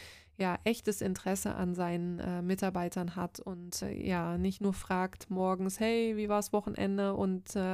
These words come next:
wenn der Mitarbeiter antwortet, dreht er sich schon wieder um und, äh, man sieht nur noch einen Dunst, äh, oder eine Kondensstreifen.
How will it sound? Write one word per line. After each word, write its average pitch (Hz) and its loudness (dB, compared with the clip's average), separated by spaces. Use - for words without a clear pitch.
wenn 190 0
der 185 2
Mitarbeiter 185 0
antwortet, 185 2
dreht 185 0
er 196 0
sich - -4
schon 190 2
wieder 185 2
um 185 6
und, 180 2
äh, 185 0
man 190 8
sieht 196 0
nur 208 8
noch 190 8
einen 190 6
Dunst, 208 6
äh, 185 8
oder 180 4
eine 175 0
Kondensstreifen. 196 2